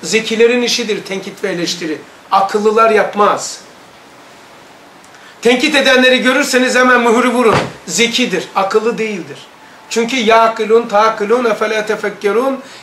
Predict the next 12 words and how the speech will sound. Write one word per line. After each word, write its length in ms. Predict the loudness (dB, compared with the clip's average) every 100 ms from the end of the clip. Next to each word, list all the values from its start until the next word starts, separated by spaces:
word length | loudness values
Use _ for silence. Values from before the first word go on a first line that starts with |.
| -16 -2
gibi 360 | -2 2 0 2
Allah 420 | 2 2 2 2
akla 360 | 0 0 0 0
hitap 340 | 2 0 2
ediyor. 360 | -2 2 2 2 -6 -20 -20 -20 -10 -6
Aklı 460 | -6 -4 -4 -4 -8 -18 -20 -8
Ölçü 280 | -4 -2 0
yapıyor, 440 | 0 0 0 -4 -6 -2
başımıza 420 | 0 0 -2 0
almamızı 440 | 2 2 2 -2 -6
söylüyor. 400 | -6 -4 -4 -4
Usta, 320 | -2 0 0